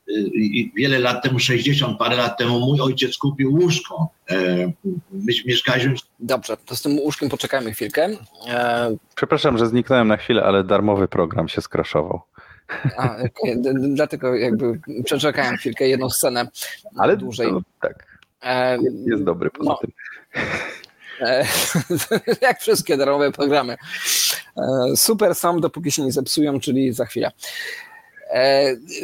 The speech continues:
Speaker 2: więc, e, co sądzisz o tym poglądzie, że, no, o tym poglądzie, że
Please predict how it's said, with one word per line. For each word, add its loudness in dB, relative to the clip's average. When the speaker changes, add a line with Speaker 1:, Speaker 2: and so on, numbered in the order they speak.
Speaker 2:
więc, 2
e, 4
co 2
sądzisz 2
o 2
tym 0
poglądzie, 2
że, 2
no, 2
o 0
tym -8
poglądzie, -6
że -8